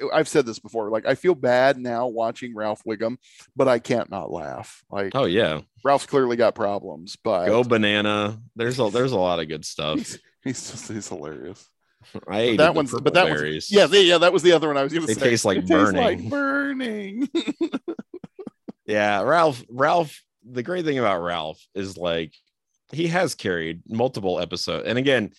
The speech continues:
Speaker 2: by the way, when I talk about The Simpsons, I'm really only talking about the first, like, eight and a half seasons because, and which, by the way,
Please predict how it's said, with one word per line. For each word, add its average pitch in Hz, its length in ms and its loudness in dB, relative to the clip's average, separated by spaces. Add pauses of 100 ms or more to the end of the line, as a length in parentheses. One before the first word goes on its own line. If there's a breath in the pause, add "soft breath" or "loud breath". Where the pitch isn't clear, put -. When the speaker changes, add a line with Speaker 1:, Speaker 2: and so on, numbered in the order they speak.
(140 soft breath)
Speaker 2:
by 151 140 2
the 131 80 2
way, 101 160 0
when 110 160 -4
I 156 100 -4
talk 143 220 -2
about 107 160 -4
The 98 100 -8
Simpsons, 85 400 -12
I'm 120 140 -6
really 135 220 -2
only 98 200 -2
talking 90 280 -4
about 80 140 -10
the 85 80 -10
first, 87 260 -10
like, 87 220 -10 (360)
eight 98 200 -6
and 87 80 -10
a 85 60 -8
half 87 260 -8
seasons 87 540 -8
because, 85 500 -6
and 87 240 -8
which, 101 240 -4
by 113 220 2
the 101 80 2
way, 95 380 -2